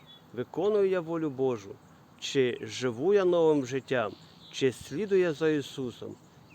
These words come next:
чи вивчаю я Слово Боже, і чи війду я в Царство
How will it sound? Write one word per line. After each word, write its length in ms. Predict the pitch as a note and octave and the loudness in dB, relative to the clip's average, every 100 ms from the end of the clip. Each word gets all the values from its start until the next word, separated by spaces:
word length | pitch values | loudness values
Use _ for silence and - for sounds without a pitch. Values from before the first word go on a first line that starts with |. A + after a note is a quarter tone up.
| - | -16
чи 180 | - B2 | -4 -2
вивчаю 520 | A#2 G#2+ - F3 F#3+ | -2 -4 0 2 2
я 100 | F3 | 0
Слово 300 | - D3+ C#3+ | -4 -4 -2
Боже, 400 | B2 B2 G#2 G2 - - - | -2 -4 -6 -12 -14 -20 -20
і 40 | A#2+ | -14
чи 240 | - B2+ | -6 -4
війду 400 | A2 A2+ G#2+ C#3 | -4 -8 -6 -6
я 140 | C3 G#2+ | -4 -6
в 440 | - - - - | -10 -20 -20 -8
Царство 500 | A2+ A2 G#2 - G#2 | -4 -4 -6 -10 -12